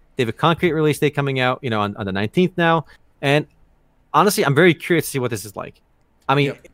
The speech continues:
Speaker 1: my, I'm just worried it's gonna be poorly optimized. That's my biggest concern. If they get that part done right, it could be really good. 'Cause I think M M O R P Gs and M M Os, we really lost scale of what, you know,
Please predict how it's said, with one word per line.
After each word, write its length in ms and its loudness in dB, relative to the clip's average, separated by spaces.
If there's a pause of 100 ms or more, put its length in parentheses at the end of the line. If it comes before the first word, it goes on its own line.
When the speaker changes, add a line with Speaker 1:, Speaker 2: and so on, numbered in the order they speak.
Speaker 1:
my, 160 2
I'm 140 2
just 140 -4
worried 280 4
it's 140 -12
gonna 80 -2
be 100 -2
poorly 300 -4
optimized. 340 -4
That's 100 -10
my 200 -6
biggest 260 2
concern. 440 -6 (260)
If 80 -12
they 80 2
get 100 2
that 160 2
part 180 0
done 160 -2
right, 240 -2
it 120 -10
could 100 -6
be 80 -6
really 220 -4
good. 200 -14 (220)
'Cause 140 -4 (500)
I 80 4
think 160 -2
M 120 0
M 40 0
O 40 4
R 100 4
P 120 -6
Gs 200 0
and 80 -2
M 100 -4
M 80 -2
Os, 240 -2 (200)
we 100 2
really 260 2
lost 300 2
scale 340 2
of 120 -2
what, 220 -6 (120)
you 60 -8
know, 120 -8